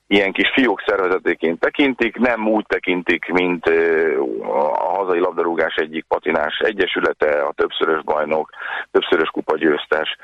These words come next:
ö, olimpiai bajnokokat adó, ö,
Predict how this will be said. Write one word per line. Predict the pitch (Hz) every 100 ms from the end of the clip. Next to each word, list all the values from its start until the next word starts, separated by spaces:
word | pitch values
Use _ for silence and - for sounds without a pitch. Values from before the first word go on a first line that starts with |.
| - - -
ö, | 82 80 80 73 73 71
olimpiai | - 101 90 82 90 85 82
bajnokokat | 82 78 82 80 78 -
adó, | 80 82 78 85
ö, | 80 82 69